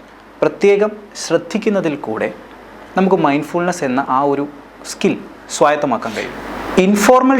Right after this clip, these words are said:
ടെക്നിക്കിൽ നടക്കുക, ഭക്ഷണം കഴിക്കുക തുടങ്ങിയ നമ്മുടെ ദൈനംദിന കാര്യങ്ങൾ ഒരു പ്രത്യേക രീതിയിൽ ശ്രദ്ധാപൂർണതയോടെ ചെയ്യുന്നതിൽ കൂടെ മൈൻഡ്ഫുൾനെസ് പരിശീലിക്കുന്നു.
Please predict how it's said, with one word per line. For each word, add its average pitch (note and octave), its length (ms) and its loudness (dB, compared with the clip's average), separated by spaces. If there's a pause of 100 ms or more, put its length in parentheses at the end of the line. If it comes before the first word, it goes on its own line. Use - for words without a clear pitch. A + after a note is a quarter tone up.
ടെക്നിക്കിൽ C3+ 420 2 (1700)
നടക്കുക, C#3+ 460 2 (640)
ഭക്ഷണം E3 500 0
കഴിക്കുക A2 360 -2 (580)
തുടങ്ങിയ F#3+ 320 4 (240)
നമ്മുടെ F3 260 2 (380)
ദൈനംദിന G#3 500 0 (560)
കാര്യങ്ങൾ D#3 480 0 (640)
ഒരു G3 100 0 (100)
പ്രത്യേക A3 640 2 (420)
രീതിയിൽ F#3+ 480 2 (360)
ശ്രദ്ധാപൂർണതയോടെ D#3+ 1200 0 (480)
ചെയ്യുന്നതിൽ D3 480 0 (100)
കൂടെ G#2+ 200 0 (680)
മൈൻഡ്ഫുൾനെസ് D3 600 -2 (240)
പരിശീലിക്കുന്നു. B2 540 -2